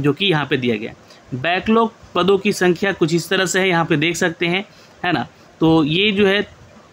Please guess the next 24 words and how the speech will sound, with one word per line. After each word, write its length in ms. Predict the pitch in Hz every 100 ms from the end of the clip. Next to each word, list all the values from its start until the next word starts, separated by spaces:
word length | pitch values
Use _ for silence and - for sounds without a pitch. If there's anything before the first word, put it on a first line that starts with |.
| -
पाँच 280 | 175 202 -
post 360 | 190 196 -
हैं 160 | 202 214 - 170
total, 300 | 156 196 214 -
जो 100 | 147
कि 100 | 147
backlogs 440 | 151 143 160 175 196
में 100 | 160
जोड़े 220 | 151 175
गए 120 | 175
हैं, 200 | 170 208 - - - 170
लेकिन 240 | 185 208
और 280 | - 196 208
भी 100 | 226
post 320 | - 202 202
यहाँ 140 | 196
पे 80 | 185
जोड़े 220 | 175 170
जाने 240 | 170 165 160
की 120 | 180
update 360 | 151 139 160 151
आ 80 |
रही 160 | 151 151
थी। 180 | 175